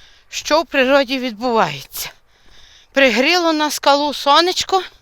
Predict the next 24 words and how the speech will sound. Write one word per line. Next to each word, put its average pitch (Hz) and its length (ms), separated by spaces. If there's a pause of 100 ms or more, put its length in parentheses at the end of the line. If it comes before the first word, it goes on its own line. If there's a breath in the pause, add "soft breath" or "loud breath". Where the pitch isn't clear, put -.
(1200 loud breath)
скалу 262 460
пригріло, 262 680 (760 soft breath)
ота, 269 300
як 277 200
у 311 60
нас 311 280
коло 311 240
хати, 320 400 (540 soft breath)
і - 160
все, 415 420
і 311 40
вона 294 280
починає 277 640
вже 240 240
вилазити, 311 720 (480 loud breath)
бо 277 120
воно 277 260
думає, 277 440
що 254 160
то 277 200
весна, 247 480 (720 loud breath)
і 247 140
вже 262 300
треба 262 500